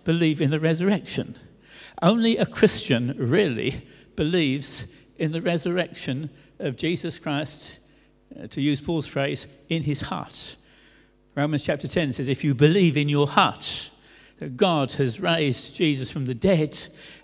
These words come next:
and you believe in such a way that, that it comes out, you're willing to tell anybody anywhere, you confess it, it just is perfectly obvious that you do believe that Jesus is alive from the dead,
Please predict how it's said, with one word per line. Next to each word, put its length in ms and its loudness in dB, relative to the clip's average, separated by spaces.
and 200 -2
you 80 -2
believe 320 0
in 80 0
such 220 -2
a 40 -2
way 260 4
that, 240 -4
that 120 -2
it 120 -6
comes 280 -2
out, 260 -8
you're 120 0
willing 200 -2
to 80 -6
tell 140 2
anybody 420 -2
anywhere, 300 0
you 140 0
confess 440 -4
it, 80 -4
it 140 -8
just 200 -2
is 140 -4
perfectly 400 0
obvious 380 0
that 80 -4
you 120 0
do 480 8
believe 340 2
that 100 4
Jesus 560 2
is 140 0
alive 300 4
from 100 -8
the 80 4
dead, 340 4